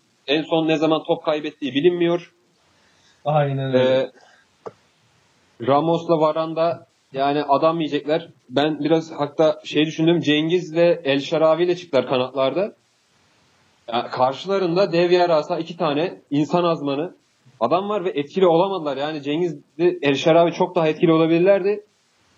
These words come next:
Speaker 1: Ama çok güçlüler. Yani omuz atmasına bile dayanamıyorlar. Zaten Ramos'un bir omuzu El Şaravi veya Cengiz'i maçın dışına bile bırak-, <laughs> çıkarabilir yani. Öyle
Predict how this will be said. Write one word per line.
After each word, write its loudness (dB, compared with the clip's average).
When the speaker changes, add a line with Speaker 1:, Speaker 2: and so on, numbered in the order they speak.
Speaker 1:
Ama -4
çok -2
güçlüler. 0
Yani 0
omuz 2
atmasına -2
bile 2
dayanamıyorlar. 2
Zaten -2
Ramos'un -2
bir 4
omuzu -2
El 0
Şaravi 4
veya 0
Cengiz'i 0
maçın 0
dışına 4
bile 4
bırak-, 2
<laughs> -8
çıkarabilir 2
yani. 2
Öyle 0